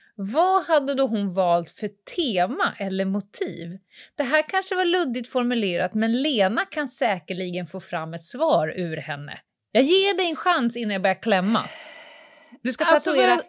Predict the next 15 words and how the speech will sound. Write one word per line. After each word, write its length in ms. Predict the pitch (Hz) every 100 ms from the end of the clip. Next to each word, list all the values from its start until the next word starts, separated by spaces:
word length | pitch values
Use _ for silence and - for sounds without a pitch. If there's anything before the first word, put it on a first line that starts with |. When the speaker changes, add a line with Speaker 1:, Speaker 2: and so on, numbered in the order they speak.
| _
Speaker 1:
hela 480 | 294 302 240 226 220
din 200 | 233 339
Speaker 2:
Mm. 60 |
Speaker 1:
kropp. 260 | 302 370 392 _ _ _ _ -
Speaker 2:
Oj, 460 | 262 254 185 170 165
oj, 180 | 165 160
oj. 260 | 175 175 _ _ _ _ _ _ _ _ _ _ _ -
Speaker 1:
Tema 320 | 233 208 247
är 40 | 330
ju 80 | 262
bra 280 | 180 170
då. 260 | 151 139 110 _ - _ -
Speaker 2:
G-, 80 | - _
g-, 60 | - -
ja, 540 | 254 254 254 294